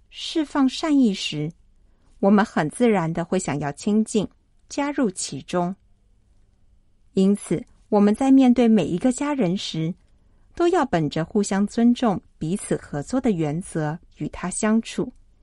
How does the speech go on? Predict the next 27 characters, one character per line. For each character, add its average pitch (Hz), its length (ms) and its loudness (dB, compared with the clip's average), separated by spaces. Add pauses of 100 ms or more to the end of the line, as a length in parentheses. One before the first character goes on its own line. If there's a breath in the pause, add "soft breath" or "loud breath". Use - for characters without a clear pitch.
(580)
让 185 240 2
家 185 240 -2
人 175 260 -2
乐 220 220 2
意 220 200 -2
在 214 200 -2
其 170 300 -6
中 214 380 -2
创 175 240 -2
造 165 200 -2
更 185 300 -2
多 180 200 0 (100)
有 - 180 -2
意 233 280 0
义 285 160 2
的 196 140 0
连 151 280 -4
结， 156 380 -4 (560)
写 170 240 -2
下 170 200 -2
更 185 240 -2
多 196 220 -2
共 294 300 0
同 165 220 -6
的 156 100 -4
回 156 200 -8
忆。 170 320 -4